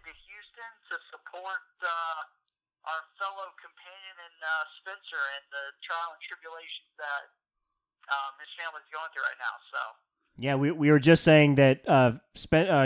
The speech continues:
Speaker 2: Dale out on family business, you out on business business. So I guess our speculations were correct.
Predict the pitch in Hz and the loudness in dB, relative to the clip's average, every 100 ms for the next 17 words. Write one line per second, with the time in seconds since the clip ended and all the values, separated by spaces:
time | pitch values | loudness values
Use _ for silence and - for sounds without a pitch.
0 | 123 147 160 160 160 156 143 151 151 143 | 4 6 10 10 8 6 4 2 4 4
1 | 147 147 151 147 143 147 143 143 147 147 | 2 4 0 0 2 4 6 6 6 4
2 | 156 160 131 107 95 90 82 - 120 113 | 4 2 -2 -4 -6 -8 -10 -4 -2 -2
3 | 110 - _ _ 120 123 135 139 - 147 | -4 -10 _ _ -4 0 2 2 2 2
4 | 156 147 143 143 151 147 160 110 - | 4 2 2 2 0 0 0 0 -6